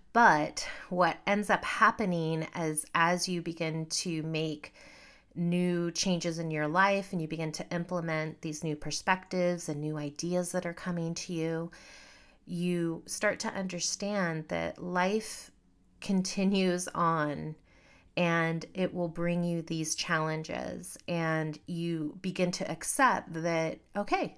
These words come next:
this is going to be something that's going to happen for the rest of my life. And rather than it being very scary and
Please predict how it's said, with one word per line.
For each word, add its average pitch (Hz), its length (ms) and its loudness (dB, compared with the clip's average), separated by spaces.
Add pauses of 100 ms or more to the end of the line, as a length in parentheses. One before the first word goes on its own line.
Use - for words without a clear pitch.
(120)
this 185 200 -2
is 185 140 -4
going 185 260 2
to 185 80 -4
be 175 120 -4
something 233 560 -2
that's - 220 -6
going 180 300 -2
to 185 80 -8
happen - 460 -6
for 220 140 -6
the 185 100 -4
rest 185 280 -4
of 185 60 -2
my 165 160 -4
life. 160 480 -6 (500)
And 170 240 0
rather 175 380 2
than 214 220 -4
it 190 200 -6
being 165 560 -4
very 143 320 -2
scary 170 920 -2
and 147 520 -6